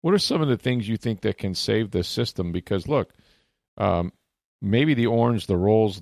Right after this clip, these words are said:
rose, the sugar, and, and the cotton bowl are okay. But I got news for you. I, I drove by the ReliaQuest, thought I'd hit traffic and didn't on the way to One Buck Place right at the kickoff or an hour before.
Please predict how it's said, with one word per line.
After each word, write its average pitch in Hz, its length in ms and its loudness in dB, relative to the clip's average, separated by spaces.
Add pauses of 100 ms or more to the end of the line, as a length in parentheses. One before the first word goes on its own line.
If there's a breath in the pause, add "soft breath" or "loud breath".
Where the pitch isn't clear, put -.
(120)
rose, 107 720 2
the 92 100 0
sugar, 98 480 -4
and, 87 260 -4
and 85 140 -6
the 78 80 -6
cotton 104 340 -2
bowl 85 220 0
are 80 180 -2
okay. 85 440 -4 (540)
But 101 120 -2
I 165 40 0
got 147 140 0
news 135 240 2
for 90 200 0
you. 85 120 0
I, 127 380 0
I - 20 2
drove 120 260 2
by 107 200 4
the 92 60 2
ReliaQuest, 95 800 0 (220)
thought 110 200 2
I'd 101 100 2
hit 107 180 0
traffic 110 520 0
and 82 180 -4
didn't 107 280 -2
on 87 100 -4
the 87 80 -4
way 98 160 2
to 87 40 0
One 101 220 0
Buck 107 240 0
Place 87 340 -2
right 98 200 2
at 73 80 -2
the 82 80 -10
kickoff 80 460 -4 (500 soft breath)
or 85 100 -2
an 85 80 -2
hour 101 260 2
before. 87 640 -2